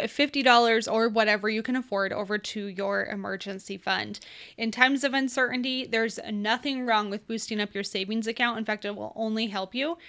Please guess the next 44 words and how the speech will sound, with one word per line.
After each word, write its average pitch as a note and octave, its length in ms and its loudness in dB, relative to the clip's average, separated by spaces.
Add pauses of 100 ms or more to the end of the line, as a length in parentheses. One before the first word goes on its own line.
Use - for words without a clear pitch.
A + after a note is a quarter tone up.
(140)
So A#3+ 180 2
move C4 360 0
that C#4+ 180 2
money B3 280 2
over A3+ 280 2
today. A3 540 0 (300)
Do C4+ 220 0
what D4+ 160 6
you C#4 160 4
can, B3 560 -2
do A3+ 140 -2
the G#3+ 100 -2
best A3 260 0
that A3 120 -4
you G#3 100 -6
can, G3 500 -4
but G#3 200 0 (100)
aim B3+ 300 2
for B3+ 180 0
at A3+ 160 2
least A3 300 -4
fifty G#3+ 300 -4
dollars. F#3 460 -4
It's A#3+ 200 0
a B3 80 0
really B3 260 0
great A#3 240 4
way G#3+ 120 2
to G#3 60 2
go, G3 280 2
and G#3+ 100 0
it's G3 160 0
something A3+ 300 0
that G3 160 -2
does G3+ 240 0
feel F#3 360 -2
a G3+ 60 0
lot G3+ 220 0
more G3+ 140 -4
attainable G3 440 -6
for F#3+ 140 -6
most - 260 -8
of - 80 -6
us. - 320 -4